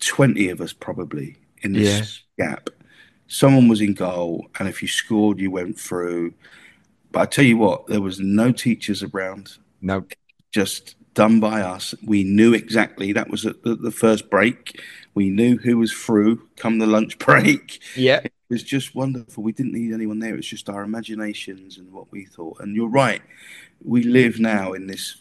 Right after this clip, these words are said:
Speaker 1: fifa generation where a lot of our players play fifa. Um, I was listening to a, a, a radio conversation this morning where they're talking about, you know, the,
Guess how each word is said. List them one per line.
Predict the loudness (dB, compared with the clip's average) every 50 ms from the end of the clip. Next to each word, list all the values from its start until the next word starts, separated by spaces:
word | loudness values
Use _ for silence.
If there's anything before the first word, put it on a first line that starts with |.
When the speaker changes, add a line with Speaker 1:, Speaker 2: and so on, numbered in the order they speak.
| _ -16
Speaker 1:
fifa | -6 0 2 2 2 2 0 -4
generation | -2 -2 -2 0 -2 -2 -4 -6 -8 -10 -10 -10 -10
where | -10 -10 -8
a | -6 -4
lot | -2 -2 -2 -4
of | -4 -4
our | -4 -4 -4 -6
players | -10 -10 -10 -10 -8 -8 -8 -8 -8 -10 -12 -14 -14 _
play | -20 -18 -18 -16 -18
fifa. | -16 -8 -2 0 0 0 -2 -4 -4 -4 -2 -2 -4 -6 _ _ -20 -20 -20 _ _ _ _ -12
Um, | -10 -10 -10 -10 -12 -12 -12 -10 -10 -10 -10 -10 -12
I |
was | -12 -10
listening | -10 -10 -8 -10 -8 -8
to | -6 -4 -4 -4 -4 -4 -4 -4 -4 -4 -6 -6 -8 -8 -8 -8
a, | -8
a, | -8 -8 -4
a |
radio | 0 0 2 2 0 -2
conversation | -6 -6 -10 -10 -8 -8 -10 -10 -10 -10 -10 -10 -8
this | -8 -8 -4 0
morning | 2 2 2 0 -2 -6
where | -8 -10
they're | -12 -12 -12
talking | -10 -12 -12 -12 -12 -16
about, | -14 -14 -14 -14 -14 -16
you | -16 -14
know, | -14 -14
the, | -14 -12 -12 -14 -14